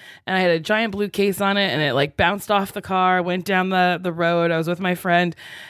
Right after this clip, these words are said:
and I was, she was like, "What was that?" I said, "My phone." She goes, "Oh my God, Nicole." And I was like, "I guess I don't have a phone anymore." And she was like, "What? Stop the car.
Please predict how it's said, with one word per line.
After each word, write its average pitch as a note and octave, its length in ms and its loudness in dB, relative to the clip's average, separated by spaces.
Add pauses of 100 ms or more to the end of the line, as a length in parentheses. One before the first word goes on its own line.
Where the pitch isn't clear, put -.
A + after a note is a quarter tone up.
(140)
and F3+ 100 2
I F3 100 4
was, E3+ 100 2
she - 80 -4
was F#3+ 80 -2
like, F#3 100 -4
"What B3 120 2
was E4+ 140 -2
that?" D4 260 2
I G#3+ 80 -4
said, F#3 300 -2 (100)
"My D3 160 0
phone." D#3+ 500 0 (420)
She - 140 -2
goes, G#3+ 200 2
"Oh C4+ 80 2
my D4 120 0
God, C#4 220 -2
Nicole." B3+ 480 0
And G3+ 140 -4
I F#3+ 80 0
was F#3 120 -2
like, G3 300 0 (240)
"I D3 140 0
guess D#3+ 260 -2
I D#3+ 80 2
don't E3 180 0
have E3 140 2
a D#3 80 2
phone D3+ 320 0
anymore." E3+ 520 0 (360)
And F#3 140 0
she G#3+ 140 -4
was G3+ 120 0
like, G3 320 0
"What? - 440 0 (160)
Stop F#4 420 0
the F#4+ 100 0
car. C#4 680 0